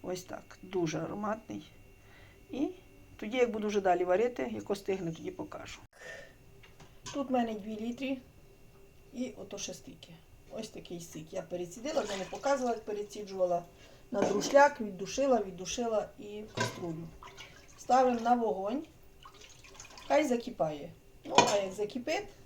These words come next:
тоді будемо додавати дві літри цукру. Ось, і ставити далі з цукром варити, хай вариться.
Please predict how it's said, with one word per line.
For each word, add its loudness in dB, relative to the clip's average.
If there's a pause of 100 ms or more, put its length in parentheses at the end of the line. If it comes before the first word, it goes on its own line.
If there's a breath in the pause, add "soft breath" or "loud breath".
(100)
тоді -4
будемо -2
додавати 4 (800 loud breath)
дві 2
літри 2
цукру. 2 (1400 loud breath)
Ось, -2 (120)
і 0
ставити 2
далі 0
з -10
цукром -12
варити, -4
хай -4
вариться. -4